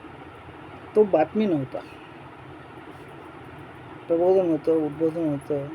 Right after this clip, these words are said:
लेखन होतं, साहित्य होतं, भाषा होती,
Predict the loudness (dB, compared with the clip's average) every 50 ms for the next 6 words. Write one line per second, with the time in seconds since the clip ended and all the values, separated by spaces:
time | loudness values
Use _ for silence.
0 | -12 -12 -14 -16 -18 -8 -2 0 2 2 2 0 0 0 0 0 -2 -4 -6 -6
1 | -6 -8 -10 -12 -14 -8 -4 -2 -2 -2 0 2 2 2 2 2 -2 -4 -6 -6
2 | -6 -8 -12 -16 -16 -16 -16 -16 -16 -16 -16 -16 -18 -18 -18 -18 -18 -18 -18 -18
3 | -18 -16 -16 -16 -16 -16 -18 -18 -16 -16 -16 -10 -8 0 2 2 2 4 2 2
4 | 2 2 0 -4 -6 -8 -8 -8